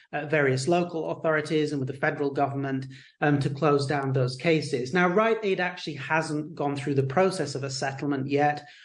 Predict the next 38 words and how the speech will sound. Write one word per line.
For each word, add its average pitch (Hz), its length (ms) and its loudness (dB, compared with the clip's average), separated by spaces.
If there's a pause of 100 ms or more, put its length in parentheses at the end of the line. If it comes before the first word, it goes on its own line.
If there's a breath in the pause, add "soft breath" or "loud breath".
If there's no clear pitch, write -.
(160 loud breath)
but 208 120 2
it's 208 260 -2
likely, 180 800 0
if 143 180 -4
they 151 380 -2
did, 208 340 2
that 170 100 -4
it 160 120 -6
would 156 160 -8
cost 143 320 -4
in 156 100 0
the 147 120 2
region 147 380 0
of 135 120 0
about 135 340 0
a - 20 -2
billion 135 480 0
dollars, 131 480 0
looking 135 280 -4
at 135 240 -6
what 131 280 2
other 143 160 2
people 139 440 -4
have 135 140 -2
had 131 180 -2
to 135 80 -4
pay 135 200 -2
out. 139 360 0
Now, 151 200 4
Rite 170 300 2
Aid 151 160 -2
just 160 220 -6
doesn't 165 420 -2
have 139 220 -4
the 139 80 -2
money 151 300 2
for 139 180 -8
that. 131 440 -8